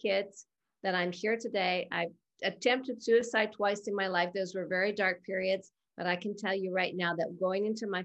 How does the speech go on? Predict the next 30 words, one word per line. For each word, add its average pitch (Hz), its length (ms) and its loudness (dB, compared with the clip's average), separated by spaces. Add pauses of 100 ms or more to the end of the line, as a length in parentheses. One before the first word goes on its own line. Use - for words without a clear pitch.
forties, 180 500 -4 (640)
I 185 140 2
gave 202 260 -2
my 180 140 2
life 175 300 2
to 175 100 -8
God 165 360 0 (180)
and 160 220 -6
he 180 140 -4
took 175 320 -10
care 165 300 -2
of 165 120 -10
me. 185 300 -6 (300)
And 175 100 -2
now 170 240 0
I 175 200 0
am 180 160 0
giving 170 360 -2
back 156 260 -2
in 165 80 -8
full. 160 300 -2
And 165 260 -2
I 185 260 2
want 190 340 0
women 165 420 -2 (640)
to 190 100 -4
go 202 300 4
through 208 240 -4
their 180 160 0
life, 156 260 0